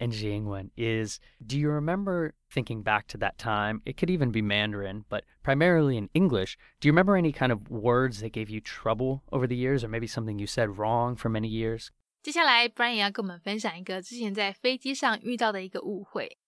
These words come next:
Speaker 2: 他说，一般来讲呢，如果空服员敲了驾驶舱的门，不是因为机长有事情交代，就是要问帮他们送餐的事情。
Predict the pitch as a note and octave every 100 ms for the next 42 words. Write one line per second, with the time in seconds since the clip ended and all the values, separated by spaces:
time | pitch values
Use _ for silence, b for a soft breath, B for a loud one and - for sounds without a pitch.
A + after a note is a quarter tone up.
0 | _ - C4+ C#4+ D#4 C#4 D#4+ D#4 C4+ A3+
1 | B3 F#3+ G3 G#3+ A3 A#3+ G3 - A#3+ A#3+
2 | - G#3 G3+ G#3 - C4 A3+ G#3 A#3+ A3+
3 | A#3 B3 A3+ G3+ F#3+ G#3 B B - C4
4 | D#4 C4 C#4 B3 A#3+ G#3+ G3 E3+ F3+ B3+
5 | A3 G3 A3 A3+ A3+ - - A#3 G#3+ -
6 | G3+ G3 G3+ F#3 G3 G3+ G3+ F#3 - -
7 | F#3+ F#3+ - F3+ E3+ - F#3+ - - -